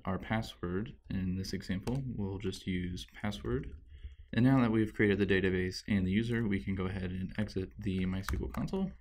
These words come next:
Next up, we'll import the schema into the newly created database. And we'll enter our password, which is password. Now that we have the database set up, we'll need to edit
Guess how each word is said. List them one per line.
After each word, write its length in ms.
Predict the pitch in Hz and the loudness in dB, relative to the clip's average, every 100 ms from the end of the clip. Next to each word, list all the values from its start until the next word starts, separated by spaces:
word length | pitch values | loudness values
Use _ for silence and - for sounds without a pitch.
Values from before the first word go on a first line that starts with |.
| - - - - - - - - - - - - - _ _ - | -20 -20 -20 -14 -8 -6 -6 -12 -14 -20 -20 -20 -20 _ _ 0
Next 240 | 120 - | 0 0
up, 140 | 131 131 | -2 0
we'll 140 | 98 90 | -2 2
import 480 | 110 110 104 101 104 | 2 4 2 2 0
the 180 | 95 | -2
schema 460 | 92 - 110 101 101 | -2 0 4 4 4
into 420 | - 101 104 98 | 2 0 2 0
the 280 | 92 92 92 | 0 0 0
newly 280 | 95 98 95 | 0 0 0
created 320 | - 92 95 | 0 -2 0
database. 420 | 101 110 135 180 - - - - - - - - - - - - - - - - _ _ _ _ _ _ _ - - - | 0 0 -2 -4 -8 -20 -20 -20 -20 -20 -20 -20 -20 -20 -20 -20 -20 -20 -20 -20 _ _ _ _ _ _ _ -20 -18 -6
And 140 | 104 | -2
we'll 100 | 98 | 2
enter 460 | 101 101 101 95 92 | 2 2 2 2 0
our 240 | 90 90 | 0 -2
password, 480 | 98 101 98 110 120 | -2 -2 0 0 0
which 200 | 98 - | -2 -4
is 360 | 95 92 98 - | -2 -2 -4 -8
password. 480 | 107 104 - 156 - - - - - - - - - _ _ - - - - - - - - - - - - - - - - - - - - - - - - - - - - - _ - - | -10 -8 -4 -6 -6 -12 -12 -12 -12 -6 -6 -6 -16 _ _ -20 -20 -20 -20 -20 -20 -20 -20 -20 -20 -20 -20 -18 -16 -14 -14 -16 -18 -20 -20 -20 -20 -20 -20 -20 -20 -20 -20 -20 _ -14 -4
Now 80 | 120 | 0
that 100 | 107 | 2
we 120 | 101 | 2
have 320 | 104 98 92 | 4 2 2
the 240 | 98 92 90 | 0 0 2
database 380 | 104 98 95 | 2 2 -2
set 140 | - 101 | -2 -2
up, 200 | 117 - | -2 -2
we'll 100 | 98 | -2
need 180 | 92 90 | -2 -4
to 80 | |
edit 280 | 92 92 - | -2 -2 -2